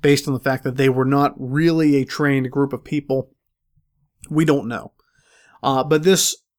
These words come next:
quote-unquote battle, uh, really sort of puts an end to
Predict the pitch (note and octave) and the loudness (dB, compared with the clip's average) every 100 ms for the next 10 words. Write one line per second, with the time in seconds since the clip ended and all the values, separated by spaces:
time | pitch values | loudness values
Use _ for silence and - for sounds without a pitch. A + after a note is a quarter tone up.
0 | _ _ D#3+ D#3+ D3+ D3 - C#3+ C3+ D3+ | _ _ 2 2 2 0 0 0 2 2
1 | E3 D#3+ D#3 D3+ - _ _ - - - | 2 4 4 2 -4 _ _ -20 -20 -16
2 | - C3+ A#2 - D3+ F3 E3 D3+ - D3+ | -6 -2 -2 -2 2 4 4 2 2 2
3 | C3+ - - E3 - C3+ D3 D3 C#3+ - | 0 -4 -2 0 0 -2 0 0 0 -2
4 | B2 G2+ A#2 | -4 -4 -8